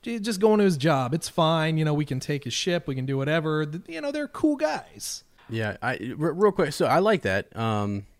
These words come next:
Speaker 2: Dave. You know, that what I'm wondering too is if there aren't maybe, like, agents or something who would be showing up. We do have the Imperial Remnant. It's like, do you have a First Order agent who shows up and, and they're trying to,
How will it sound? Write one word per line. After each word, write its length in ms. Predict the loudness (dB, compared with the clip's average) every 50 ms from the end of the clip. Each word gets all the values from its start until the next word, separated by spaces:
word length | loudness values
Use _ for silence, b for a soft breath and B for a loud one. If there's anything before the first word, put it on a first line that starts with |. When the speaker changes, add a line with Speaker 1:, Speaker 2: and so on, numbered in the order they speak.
| _ -16 -6 0
Speaker 2:
Dave. 240 | 2 2 2 2
You 60 | 2 2
know, 160 | 2 2 0
that 200 | 0 -2 -4 B B B B B B B B
what 140 | 2 4 4
I'm 180 | 4 4 4
wondering 340 | 4 4 4 4 4 2 2
too 200 | 2 4 6 6
is 100 | 6 4
if 120 | 2 0 2
there 120 | 2 2
aren't 160 | 2 0 0
maybe, 220 | -2 0 2 2 2
like, 180 | 2 0 -2 _ -2
agents 420 | 0 0 0 0 -2 -4 -4 -4 -8
or 40 |
something 520 | -6 -4 -4 -4 -2 -2 -2 -2 -2 -2 -2
who 180 | 0 0 0
would 240 | 2 2 2 0 0
be 120 | 0 -4 -2
showing 380 | -2 0 0 2 2 2 0
up. 140 | -2 -4 -4
We 80 | -6 -2
do 140 | 2 2
have 100 | 2 2
the 100 | 2 -2
Imperial 380 | -2 -2 0 0 0 2 2 0
Remnant. 340 | 0 0 0 2 0 0 -2
It's 100 | -2 -6
like, 120 | -6 -4
do 80 | -2 -2
you 80 | -2
have 100 | -2 -4
a 20 | -2
First 220 | -2 -2 -2 0
Order 220 | 0 0 0 0 0
agent 340 | -2 -2 -2 -2 -4 -4
who 140 | -4 -6 -6
shows 320 | -4 -2 0 0 0 0 0
up 240 | 0 0 0 -2
and, 180 | -2 -2 -2 -6 B B B B B B B B
and 260 | -4 -2 -2 0 2
they're 140 | 0 0 0
trying 400 | 0 -2 0 0 0 -2 -4 -4
to, 480 | -4 -4 -2 -2 -2 -2 -2 -4 -4